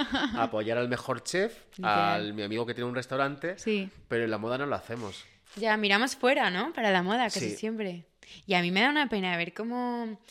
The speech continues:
Speaker 2: eventos súper, súper importantes, ya no te digo típica
Speaker 3: Mm.
Speaker 2: fiestita, y que gente conocida y, y, y personajes públicos en nuestro país vayan vestidos de, mm, Victoria Beckham, que me
Speaker 1: Ujú,
Speaker 2: encanta, ¿eh?
Speaker 1: ujú.
Speaker 2: Pero, ¿sabes? Que es que <laughs> tenemos mucho
Speaker 3: Sí,
Speaker 2: talento
Speaker 3: apoyar
Speaker 2: español
Speaker 3: moda
Speaker 2: con,
Speaker 3: España.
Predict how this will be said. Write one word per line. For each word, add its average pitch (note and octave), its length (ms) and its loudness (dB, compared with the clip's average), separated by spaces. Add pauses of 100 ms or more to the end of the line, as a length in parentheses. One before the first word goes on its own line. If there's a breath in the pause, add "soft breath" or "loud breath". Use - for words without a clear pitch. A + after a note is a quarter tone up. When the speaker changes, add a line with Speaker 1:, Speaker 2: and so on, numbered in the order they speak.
(220 loud breath)
Speaker 2:
eventos G3 500 -2
súper, F#3 400 -2
súper F3+ 320 -2
importantes, E3 480 -6
ya E3 100 -8
no E3 100 -6
te F3 80 -8
digo E3 160 -6
típica D#3+ 320 -8
Speaker 3:
Mm. B2+ 40 -8
Speaker 2:
fiestita, D#3+ 520 -6 (380 soft breath)
y F#3 120 -4
que E3 400 0
gente F#3 500 -2
conocida F3+ 600 2
y, E3+ 120 0
y, E3+ 200 -8
y - 240 -12 (160)
personajes F3 420 -4
públicos F3+ 400 -4
en F3 60 -8
nuestro E3 200 -10
país F3+ 220 -4
vayan D3+ 300 -2
vestidos F3+ 380 -2
de, E3+ 380 4
mm, D#3 400 -12
Victoria F3 360 4
Beckham, F3 320 2
que E3+ 80 -2
me E3+ 80 0
Speaker 1:
Ujú, E3 80 -2
Speaker 2:
encanta, F#3 440 2
¿eh? E3+ 100 -2
Speaker 1:
ujú. A#2 100 -6
Speaker 2:
Pero, E3 320 0 (560 soft breath)
¿sabes? F3+ 260 -6
Que F3 60 -8
es - 100 -14
que - 80 -6
<laughs> - 140 -4
tenemos F3 360 0
mucho F3+ 260 0
Speaker 3:
Sí, F3+ 40 0
Speaker 2:
talento G#3 300 4
Speaker 3:
apoyar G3 240 6
Speaker 2:
español F#3+ 180 2
Speaker 3:
moda F#3+ 140 2
Speaker 2:
con, G#3+ 80 2
Speaker 3:
España. F#3+ 440 -6